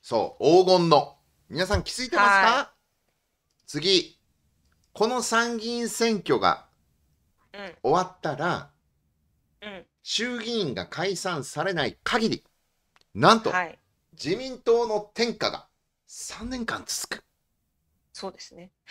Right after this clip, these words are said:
Speaker 2: これさ、ごめん。あの、
Speaker 1: うん？
Speaker 2: これは私が単に、あれ？って思ったから聞きたいんだけど、
Speaker 1: うん、うん。
Speaker 2: 菅さんの時には参院選は逆に言うとなかったってこと？
Speaker 1: そう、なかった、なかった。
Speaker 2: タイミング的に。
Speaker 1: うん、タイミング的になかった。
Speaker 2: タイミング的に岸田さんがラッキーってこと？これは。
Speaker 1: そうそうそうそうそう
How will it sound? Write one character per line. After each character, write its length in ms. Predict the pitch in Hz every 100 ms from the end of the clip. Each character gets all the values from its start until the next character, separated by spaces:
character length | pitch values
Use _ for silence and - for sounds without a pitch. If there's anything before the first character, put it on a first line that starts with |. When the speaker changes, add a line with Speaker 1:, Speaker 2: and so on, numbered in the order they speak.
| - _
Speaker 2:
こ 100 | 226
れ 80 | 226
さ、 260 | 226 208
ご 140 | 180 196
め 120 | 208
ん。 240 | 196 -
あ 80 | 180
の、 420 | 190 175 175 175
Speaker 1:
う 0 |
ん？ 20 | 175
Speaker 2:
こ 100 | 214
れ 80 | 220
は 300 | 220 214 208
私 320 | 208 254 254
が 100 | 254
単 220 | 302 269
に、 240 | 190 180 _ _ _ _ _
あ 80 | -
れ？ 100 | 208
っ 120 | 220
て 80 | -
思 140 | 202 208
っ 80 |
た 100 | -
か 80 | 190
ら 60 | 170
聞 140 | 240
き 60 | 208
た 60 |
い 60 | 196
ん 20 |
だ 60 | 170
け 80 | 160
ど、 140 | 196
Speaker 1:
う 20 |
ん、 40 | 98
う 20 |
ん。 140 | 69 _ _ _ _ _ _ _ _ _ _
Speaker 2:
菅 280 | - 220 294
さ 120 | 392
ん 60 | 381
の 80 | 381
時 180 | 381
に 40 | 247
は 60 |
参 260 | 175 247 285
院 80 | 311
選 240 | 330 294
は 120 | 277
逆 240 | 226 196 262
に 60 |
言 80 | 269
う 20 |
と 80 | 269
な 180 | 180 208
か 80 | 262
っ 60 | -
た 80 |
っ 20 | 170
て 60 |
こ 80 | -
と？ 100 | - _ _ 165
Speaker 1:
そ 140 | 160
う、 40 | 120
な 120 | 123
か 60 | 98
っ 60 |
た、 80 | -
な 120 | 135
か 80 | 143
っ 20 |
た。 60 | -
Speaker 2:
タ 100 | 202
イ 40 |
ミ 100 | 196
ン 20 |
グ 80 | 190
的 220 | 190 180
に。 120 | 180 175
Speaker 1:
う 100 | 117
ん、 40 |
タ 140 | 117
イ 40 | 110
ミ 120 | 104
ン 20 |
グ 60 | 92
的 80 | 359
に 20 |
な 0 |
か 0 |
っ 0 |
た。 0 |
Speaker 2:
タ 40 |
イ 40 | 392
ミ 180 | 403
ン 20 | 392
グ 60 |
的 200 | 359 370
に 100 | 381
岸 140 | 359 330
田 100 | 349
さ 80 |
ん 40 | 370
が 60 |
ラ 120 | 285 320
ッ 20 |
キ 80 | -
ー 40 | 233
っ 20 |
て 60 | 165
こ 60 |
と？ 60 | 175
こ 80 | 185
れ 80 | -
は。 80 |
Speaker 1:
そ 120 | - 160
う 40 |
そ 120 | 113
う 40 | 87
そ 140 | 69
う 40 |
そ 120 | - -
う 40 |
そ 140 |
う 40 | -